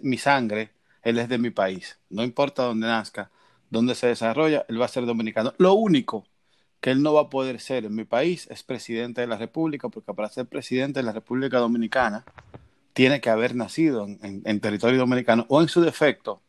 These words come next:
ir a la República Dominicana, abandonar cualquier otra nacionalidad y durar diez años residiendo en, en el país.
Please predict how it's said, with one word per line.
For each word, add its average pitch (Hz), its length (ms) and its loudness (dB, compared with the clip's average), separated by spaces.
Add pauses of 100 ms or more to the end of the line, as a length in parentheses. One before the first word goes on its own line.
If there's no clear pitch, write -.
(520)
ir 214 180 6
a 208 40 2
la 170 100 2
República 143 420 -6
Dominicana, 123 680 -6
abandonar 131 640 -2
cualquier 156 340 -6
otra 156 180 -8
nacionalidad 139 600 -2 (420)
y 131 100 0
durar 123 280 0
diez 135 220 -4
años 143 220 -4
residiendo 120 560 -6
en, 107 300 -6
en 101 160 -4
el 98 120 -4
país. 90 480 -2